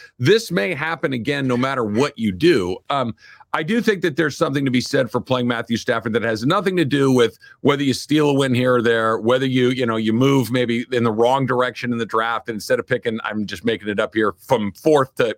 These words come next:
eighth." You don't wanna build bad culture, right? And, and I think one of the things that the Rams have done a m-, remarkable job with, and I give Sean McVay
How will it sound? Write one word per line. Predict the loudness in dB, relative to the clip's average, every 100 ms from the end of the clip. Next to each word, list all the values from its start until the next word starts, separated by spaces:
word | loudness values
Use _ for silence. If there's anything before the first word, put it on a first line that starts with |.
| -4
eighth." | -2 -2 -4 _ _ -20 -20 _ -2
You | 2
don't | 2 2
wanna | 0
build | 2 0 0
bad | -2 -2 -4
culture, | -4 -4 -10 -14 _ -2
right? | 0 0 -2
And, | -2 -2
and | -4
I | -4
think | -2 -2 0
one | 0 2
of | 0
the | -2
things | -2 -2 -2
that | -2
the |
Rams | 0 0 -2 -4
have | -2
done | -2 -2
a |
m-, | -2 -2 -2
remarkable | -2 0 2 2 0 0 -4
job | -2 -2 -2 -4
with, | -6 -8 -8
and | -6
I | -4
give | 0 0 0 -8 -20 _
Sean | -8 -2 0 0
McVay | -2 0 2 2 0